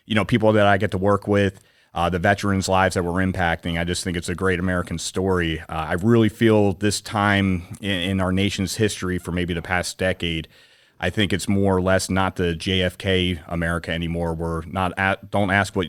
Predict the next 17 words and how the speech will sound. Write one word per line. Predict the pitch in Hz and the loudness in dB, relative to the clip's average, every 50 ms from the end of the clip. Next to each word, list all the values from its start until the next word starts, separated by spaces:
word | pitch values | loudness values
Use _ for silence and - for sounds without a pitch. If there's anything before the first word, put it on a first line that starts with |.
| - _ _ | -6 _ _
your | 95 95 87 | -8 -8 -4
country | - 107 95 - - | -2 -2 -2 -2 -2
can | 95 85 | -4 -2
do | 87 92 90 | -2 -2 -2
for | - - 87 | -4 -4 -4
you, | 92 95 92 | -2 0 0
but | 87 87 80 | 0 -2 -2
what | 80 87 87 76 | -2 -4 -4 -4
you | 90 95 87 | -4 -4 -4
can | - 95 87 | -2 -4 -2
do | 90 90 | -2 -4
for | 82 - 85 | -4 -4 -6
your | 82 82 82 | -6 -6 -6
country. | - 101 98 92 - - 87 78 76 - - - _ _ _ - - - _ | -4 -4 -2 -2 -2 -4 -6 -6 -8 -10 -14 -20 _ _ _ -20 -20 -18 _
I | - 80 85 - | -4 -4 -4 -2
think, | - 107 98 87 - - | -2 -2 -2 -2 -4 -4
um, | 90 85 85 85 85 82 85 85 80 | -2 -2 0 0 0 0 -2 -4 -6